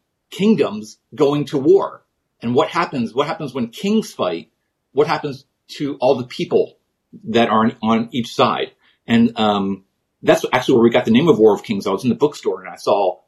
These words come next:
Game of Thrones, Clash of Kings. And I said, "Ah, War of Kings."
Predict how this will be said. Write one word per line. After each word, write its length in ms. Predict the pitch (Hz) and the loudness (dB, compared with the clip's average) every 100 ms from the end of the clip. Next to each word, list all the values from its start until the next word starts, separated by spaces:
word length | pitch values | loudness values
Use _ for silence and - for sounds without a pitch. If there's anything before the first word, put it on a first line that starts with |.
| - | -4
Game 220 | 117 120 | 0 0
of 140 | 120 | -2
Thrones, 420 | - 156 127 92 - | 0 2 2 -4 -8
Clash 360 | - 127 - - | -2 -2 -2 -10
of 160 | 113 | -6
Kings. 420 | - 156 98 82 | -2 -2 -4 -10
And 120 | - 104 | -14 -12
I 60 | |
said, 340 | 107 113 101 - _ - | -8 -8 -8 -12 _ -2
"Ah, 360 | 151 117 - _ _ _ _ _ - | 0 0 -4 _ _ _ _ _ -4
War 260 | 127 160 | 0 2
of 160 | 147 135 | 0 -4
Kings." 500 | 196 170 87 - - | -4 -6 -8 -16 -20